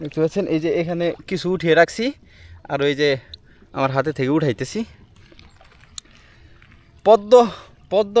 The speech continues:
ফুলের গাছ হলে ভালো হইতো, এগুলা দেখতে কিন্তু সেই সুন্দর দেখা যাইতো। আমি জানি না এদিকে সাপ আছে কিনা, এদিকে যদি সাপ থাকে তাহলে কিন্তু আমি সাপ দেখে হেভি ভয় পাই, সেটা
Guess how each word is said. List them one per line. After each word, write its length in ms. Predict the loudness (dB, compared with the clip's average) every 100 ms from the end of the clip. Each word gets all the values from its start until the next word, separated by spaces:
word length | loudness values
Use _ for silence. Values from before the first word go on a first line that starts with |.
| 0
ফুলের 280 | -2 -4 -2 2
গাছ 160 | 2 2 -6
হলে 160 | -2 -2 0
ভালো 140 | 0 0
হইতো, 180 | 0 -6 -6 -20 -10
এগুলা 240 | -6 2 0 0 -10 -6
দেখতে 240 | -6 -6 -8
কিন্তু 220 | -8 -8 -10 -4
সেই 160 | -2 -2 -8 -20 -20 -20 -20 -18 0
সুন্দর 400 | 2 2 0 2 2
দেখা 160 | 0 -2
যাইতো। 240 | -4 -4 -6 -14 -20 _ _ -20 -20 -20 -20 -20 -20 -20 -8 -2
আমি 160 | 2 4
জানি 160 | 6 6 4
না 40 | 2
এদিকে 200 | 2 -2 4
সাপ 160 | 6 6
আছে 120 | 2 -6
কিনা, 140 | -2 -2
এদিকে 240 | -2 -4 -4 -6 -20 -20 _ _ -12
যদি 160 | -8 -8 0
সাপ 160 | 0 2
থাকে 220 | 2 4 4 2 -6 -20 -20 -8
তাহলে 220 | -4 -2 -2
কিন্তু 160 | -2 4 4
আমি 140 | 4 -4 -8 -16 -16 -12 0
সাপ 180 | 2 2
দেখে 180 | 0 0 0
হেভি 200 | 0 0 4
ভয় 140 | 4 6
পাই, 120 | 4 2 -14 -20 -20 -20 -2
সেটা 180 | 0